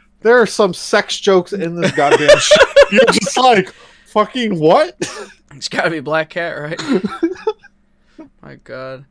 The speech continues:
Speaker 1: Um,
Speaker 2: I like that. I do like when you said how many introdu-, how many characters are introduced. Like, I feel like, you know, Shocker was, or not Shocker, um, Electro. Like, "Oh, hey, hey, hey, here's this character for two seconds. Boom, he's Electro all of a
Speaker 1: Yeah.
Speaker 2: sudden."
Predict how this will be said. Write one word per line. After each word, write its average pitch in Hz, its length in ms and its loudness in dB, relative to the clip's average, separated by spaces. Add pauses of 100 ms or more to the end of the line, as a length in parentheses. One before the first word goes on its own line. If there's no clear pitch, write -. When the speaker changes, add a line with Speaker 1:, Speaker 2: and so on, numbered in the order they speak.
Speaker 1:
Um, 104 640 -10
Speaker 2:
I 202 60 2
like 277 240 2
that. 262 260 2
I 208 120 -2
do 254 200 -6
like 226 260 -6
when 185 160 -8
you 180 100 -8
said 175 220 -6
how 165 120 -4
many 156 240 -10
introdu-, 143 360 -14
how 151 100 -10
many 151 120 -10
characters 151 360 -12
are 147 100 -12
introduced. 151 280 -12
Like, - 260 -10
I 160 220 -6
feel 202 200 -6
like, 185 180 -4
you 156 140 -10
know, 156 100 -8
Shocker 165 640 -6
was, 139 480 -14
or 147 100 -16
not 139 160 -16
Shocker, 120 480 -16
um, 127 280 -16
Electro. 135 560 -14
Like, 131 320 -16
"Oh, 185 220 0
hey, 165 220 -4
hey, 160 220 -14
hey, 156 240 -8
here's 170 220 -10
this 165 180 -12
character 180 380 -8
for 147 140 -18
two 160 220 -14
seconds. 135 360 -14
Boom, 135 360 -10
he's 131 140 -16
Electro 127 360 -16
all 113 120 -16
of 123 60 -14
a 151 40 -8
Speaker 1:
Yeah. 135 120 0
Speaker 2:
sudden." - 160 -8